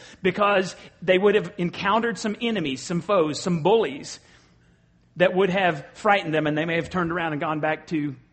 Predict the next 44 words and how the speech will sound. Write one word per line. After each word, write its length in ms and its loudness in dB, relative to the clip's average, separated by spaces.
Egypt. 380 -8
So 180 -2
instead, 460 2
he 140 -2
sent 260 0
them 160 0
on 100 0
the 80 0
roundabout 460 2
way. 220 2
And 60 -6
man, 320 -6
if 120 -10
you 80 -6
look 220 -4
about 240 0
it, 80 -4
if, 120 -6
if 140 0
you 140 4
trace 400 2
it 160 0
on 160 2
a 40 2
map, 480 2
they're 120 2
going 200 2
all 180 6
over 140 0
the 80 -4
place 260 -2
for 140 -8
forty 380 0
years 440 -2
before 300 -4
they 120 0
finally 280 -6
get 140 -4
to 60 -14
the 60 -8
Promised 380 -8
Land, 160 -8
before 240 -4
they 220 -2